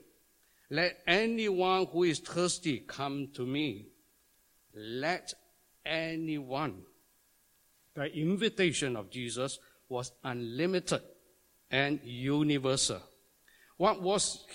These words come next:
he talking about? He was talking about thirsty soul, a longing for deliverance, longing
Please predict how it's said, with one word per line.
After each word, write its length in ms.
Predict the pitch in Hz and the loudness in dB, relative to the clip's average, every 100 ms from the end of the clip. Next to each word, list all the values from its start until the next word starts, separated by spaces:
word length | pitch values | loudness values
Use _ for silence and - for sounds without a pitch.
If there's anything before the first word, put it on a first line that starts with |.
| - | -10
he 420 | 175 202 120 95 - | -4 -2 -4 -8 -8
talking 340 | 123 - 120 | -8 -4 -4
about? 480 | 110 120 120 - - _ _ _ _ _ - - | -2 -2 -2 -6 -20 _ _ _ _ _ -20 -6
He 140 | - 220 | 4 6
was 200 | 220 - | 8 6
talking 380 | 214 208 226 196 | 2 4 6 6
about 560 | 151 170 175 - - | 6 4 4 0 -10
thirsty 520 | - 175 175 - 170 | 0 4 4 2 0
soul, 520 | 156 - 170 160 92 - - _ _ _ _ _ _ _ _ _ | 0 2 2 0 -2 -14 -20 _ _ _ _ _ _ _ _ _
a 200 | 131 110 123 | -4 -4 -4
longing 960 | 110 120 139 160 165 170 156 160 175 - - _ | -4 2 4 6 6 4 4 2 -2 -10 -20 _
for 300 | - 117 117 - 117 | -6 -4 -6 -12 -10
deliverance, 960 | 104 104 110 123 113 92 87 - - _ _ _ _ _ _ _ _ - | -8 -6 -6 -6 -8 -10 -10 -10 -10 _ _ _ _ _ _ _ _ -16
longing 880 | 101 110 135 156 170 156 156 170 | -6 2 6 8 6 4 2 -2